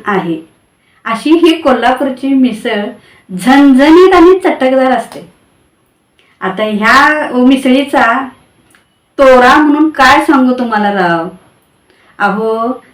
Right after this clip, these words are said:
ते असं मोठ्या ताटामध्ये, मोठ्या ला-, मोठ्या वाडग्यात म्हणा, कटोऱ्यात म्हणा, अगर मडक्यात म्हणा, मटक्यात म्हणा, ते लाल बुंद तवंग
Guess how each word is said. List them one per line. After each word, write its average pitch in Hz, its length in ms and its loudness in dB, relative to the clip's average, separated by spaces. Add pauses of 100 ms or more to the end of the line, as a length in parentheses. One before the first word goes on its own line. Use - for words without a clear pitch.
(140)
ते 247 100 0
असं 247 460 -2
मोठ्या 247 480 -4
ताटामध्ये, 233 1120 -4 (360)
मोठ्या 233 640 -4
ला-, 226 640 -2
मोठ्या 233 420 -6
वाडग्यात 226 540 -2
म्हणा, 220 320 -6
कटोऱ्यात 220 600 -8
म्हणा, 214 440 -8
अगर 226 140 -12
मडक्यात 247 600 -4
म्हणा, 202 340 -2
मटक्यात 233 540 -4
म्हणा, 208 380 -2 (680)
ते 311 360 0 (280)
लाल 269 640 2
बुंद 262 320 0 (320)
तवंग 254 320 0